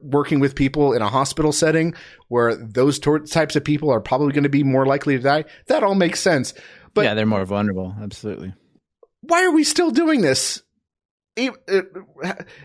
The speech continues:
Speaker 1: d-, eight months out of the two weeks to, to bend the, or to stop the curve, or to curb the, what is, what the fuck was it? <laughs>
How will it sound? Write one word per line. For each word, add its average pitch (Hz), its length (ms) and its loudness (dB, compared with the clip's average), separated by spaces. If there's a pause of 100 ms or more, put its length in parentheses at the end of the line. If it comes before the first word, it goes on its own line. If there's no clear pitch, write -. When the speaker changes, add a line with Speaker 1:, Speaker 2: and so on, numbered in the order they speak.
(140)
Speaker 1:
d-, 151 100 -18 (800)
eight 220 240 0
months 196 520 -2
out 160 400 -2
of 139 480 0
the 143 180 0
two 202 280 0
weeks 170 400 -2
to, 143 300 0
to 143 160 0
bend 147 240 0
the, 143 200 -2
or 120 160 0
to 104 80 -10
stop 143 260 -2
the - 80 -4
curve, 151 500 2 (640)
or 117 160 2
to 117 80 0
curb 147 260 2
the, 123 320 2
what 147 100 0
is, 147 140 -4
what 214 100 -8
the 320 80 -2
fuck - 280 -4
was 107 200 -2
it? 101 220 -6
<laughs> 135 100 -12